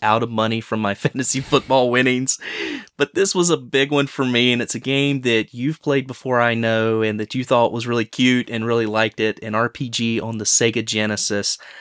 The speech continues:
I got a loose copy of Crusader of Centy.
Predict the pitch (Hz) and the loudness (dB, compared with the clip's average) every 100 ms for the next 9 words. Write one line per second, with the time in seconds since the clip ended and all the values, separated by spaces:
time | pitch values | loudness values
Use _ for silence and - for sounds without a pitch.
0 | - - 120 117 110 110 107 110 208 185 | -20 -6 -2 0 -2 -2 -2 0 0 0
1 | - - - - - 113 107 117 110 110 | 2 0 -2 -10 -2 0 0 0 0 -2
2 | - 110 104 101 - 123 - 113 110 107 | -2 0 0 -2 -6 -4 0 0 0 -2
3 | 104 101 - 90 90 - | -4 -6 -6 -6 -8 -12